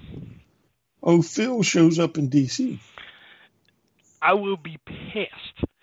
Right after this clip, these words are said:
Speaker 2: if you're in <laughs> D C and he shows up. I will, I will text you a bunch of cuss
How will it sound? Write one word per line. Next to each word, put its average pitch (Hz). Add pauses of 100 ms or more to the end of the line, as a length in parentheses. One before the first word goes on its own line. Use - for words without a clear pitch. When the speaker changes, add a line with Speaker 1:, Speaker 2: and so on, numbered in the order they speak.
(220)
Speaker 2:
if 139
you're 160
in 156
<laughs> -
D -
C -
and 240
he 220 (260)
shows 165
up. 151 (420)
I 170
will, 170 (100)
I 165
will 143
text - (120)
you 190 (520)
a 139
bunch 170
of 175
cuss 170